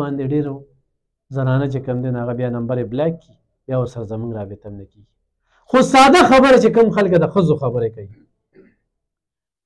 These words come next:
او د خپل کور خال چال یې خرابي او په خپل نبض یې قابو نه وي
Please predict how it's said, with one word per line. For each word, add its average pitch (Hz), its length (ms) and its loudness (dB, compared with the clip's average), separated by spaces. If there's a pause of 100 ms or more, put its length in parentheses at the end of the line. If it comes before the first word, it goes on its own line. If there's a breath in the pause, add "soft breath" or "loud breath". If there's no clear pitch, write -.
او 165 60 6 (100)
د - 20 4 (100)
خپل 254 260 4 (140)
کور 254 240 6 (140)
خال 208 320 6 (180)
چال 185 300 4
یې 135 160 2
خرابي 139 480 0 (920)
او 131 60 -4 (120)
په 139 140 2
خپل 180 200 0 (160)
نبض 202 260 2
یې 135 100 4 (100)
قابو 131 340 2
نه 147 120 4
وي 123 120 -6